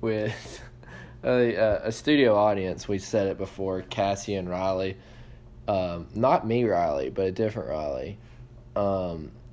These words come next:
and they, well, they're hanging out with us. They, they work with us, and we took 'em, um, to our favorite grilled cheese food truck.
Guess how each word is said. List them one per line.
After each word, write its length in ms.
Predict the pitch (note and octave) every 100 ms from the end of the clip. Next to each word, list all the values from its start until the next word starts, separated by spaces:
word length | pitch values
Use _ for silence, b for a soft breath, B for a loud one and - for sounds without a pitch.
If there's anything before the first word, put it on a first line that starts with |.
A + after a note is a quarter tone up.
| -
and 500 | C3 A#2 A2+ G#2+ G2
they, 260 | C3+ D#3+ A2
well, 140 | D3+
they're 260 | F3+ G3+ F3
hanging 280 | F3 C#3+ B2+
out 220 | A#2 A2
with 180 | A2+ A2+
us. 320 | A2 G#2+ -
They, 220 | - B2+
they 320 | B2 - C3
work 320 | B2 A2+ G#2+ -
with 200 | G#2+ G2+
us, 320 | G2+ G2+ -
and 240 | F#2+ F2+ F2+ B B B B
we 100 | A#2
took 260 | A2+ B2 A#2
'em, 300 | G#2+ G2+ F#2+ - - - - -
um, 440 | G2 F2 D#2+ C2 - - - - - - -
to 100 | A#2
our 100 | G2+
favorite 400 | - G#2+ F#2 E2
grilled 260 | - F#2 E2+
cheese 320 | - F2+ E2+
food 220 | F#2 F2
truck. 420 | - F2 E2+ -